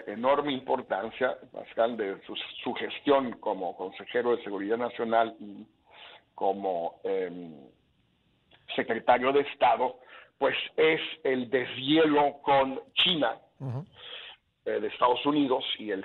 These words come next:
Speaker 1: fin de la, <clears throat> del enfrentamiento entre Estados Unidos en China y China en mil novecientos setenta y uno y setenta y dos, eh, eh, por un lado, y por el otro, la,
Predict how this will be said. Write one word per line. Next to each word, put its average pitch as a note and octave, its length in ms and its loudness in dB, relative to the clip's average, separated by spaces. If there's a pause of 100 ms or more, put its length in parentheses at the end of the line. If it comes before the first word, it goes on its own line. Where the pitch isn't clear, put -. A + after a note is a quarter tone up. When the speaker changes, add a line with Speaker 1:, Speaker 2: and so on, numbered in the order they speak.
(140)
Speaker 1:
fin C3 300 -4 (520)
de G#2 320 -2
la, G#2 480 0 (200)
<clears throat> - 220 -20
del A#2 720 0
enfrentamiento C3+ 1160 2
entre B2 640 -2
Estados A#2 480 0
Unidos A#2+ 420 -2
en B2+ 180 -2
China C#3 460 2
y C3+ 100 -6
China D3 400 0 (360)
en G#2 180 -8
mil A#2+ 160 -6
novecientos A#2 380 -2
setenta G#2+ 420 0
y B2 80 -4
uno B2 240 -2
y G#2 60 -6
setenta A2+ 540 0
y C3 60 2
dos, C#3 240 4 (840)
eh, A#2+ 220 2 (520)
eh, D3 180 4
por A#2+ 240 0
un C3 180 0
lado, B2+ 360 4
y C#3+ 120 -4
por D3 260 4
el D3+ 120 4
otro, C#3+ 560 4
la, G#2+ 440 0